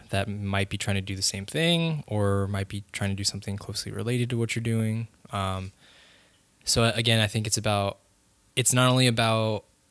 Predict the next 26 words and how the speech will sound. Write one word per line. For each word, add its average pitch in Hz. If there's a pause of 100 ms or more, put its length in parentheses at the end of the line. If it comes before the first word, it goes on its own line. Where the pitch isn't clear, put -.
(600)
keeping 117
quality 113
in 110
check, 110
keeping 98 (260)
other 110
people 104
trying 107
to 95
steal 107
your 101
i-, 95 (240)
intellectual 104
property 135
in 120
check, 113
but 110
also, 107
like, 101 (720)
setting 117
yourself 107
apart 101
from 98
other 98
people 101
too. 101